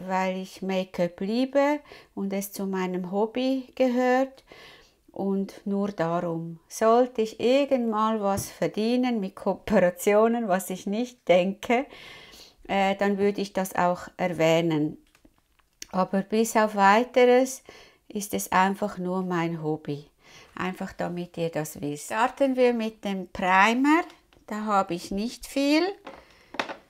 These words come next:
Äh, das ist mal den von Bare Minerals Primetime Original Foundation Primer.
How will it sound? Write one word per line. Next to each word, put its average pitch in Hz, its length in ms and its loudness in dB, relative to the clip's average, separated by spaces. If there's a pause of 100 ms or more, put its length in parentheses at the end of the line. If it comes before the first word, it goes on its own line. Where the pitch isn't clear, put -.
(880)
Äh, 202 420 0
das 208 240 -2
ist 220 260 -4
mal 202 540 -2 (580)
den 214 300 -2
von 196 680 -4 (200)
Bare 214 420 4
Minerals 262 1040 2
Primetime 247 960 0
Original 233 800 -4
Foundation 202 800 -4
Primer. 170 640 -4